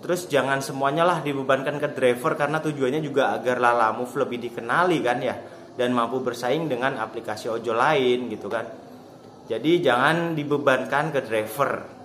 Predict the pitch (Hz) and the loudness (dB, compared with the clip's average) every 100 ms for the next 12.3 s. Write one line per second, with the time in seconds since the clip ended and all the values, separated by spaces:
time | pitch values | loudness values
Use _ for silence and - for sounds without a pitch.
0 | - 120 135 113 123 127 156 139 120 117 | -14 -8 -2 -2 -2 -4 -4 -2 0 0
1 | 117 113 107 127 151 156 123 110 110 113 | 0 -4 -2 4 4 2 -4 -6 -4 0
2 | 113 110 110 110 110 110 107 117 147 113 | 2 2 2 -4 -6 -4 -4 -2 -4 -2
3 | 107 104 101 113 143 123 107 104 110 104 | 0 0 0 -2 0 2 2 0 -2 -8
4 | 123 113 104 - 113 110 101 - - - | -4 -4 -4 -10 -12 -12 -14 -18 -20 -20
5 | - - - - - - 156 196 196 - | -20 -20 -20 -20 -14 -6 -2 0 -2 -4
6 | 170 196 - 165 165 160 - - - - | -6 -4 -6 -4 -2 -4 -8 -18 -20 -20
7 | - - 151 170 190 180 147 143 143 143 | -20 -6 -2 4 6 6 6 4 6 4
8 | 135 - 123 123 120 117 117 117 123 120 | 0 0 2 6 6 6 4 4 0 -2
9 | 123 120 - 156 117 127 151 147 104 127 | -2 -2 -2 -4 -4 -4 -6 -4 -2 -2
10 | 127 120 117 110 107 - 139 139 - - | -4 -2 0 0 0 -4 -2 -2 -4 -16
11 | - - - - 123 113 110 107 107 101 | -20 -20 -14 -8 -6 -6 -6 -8 -8 -10
12 | 85 98 | -12 -16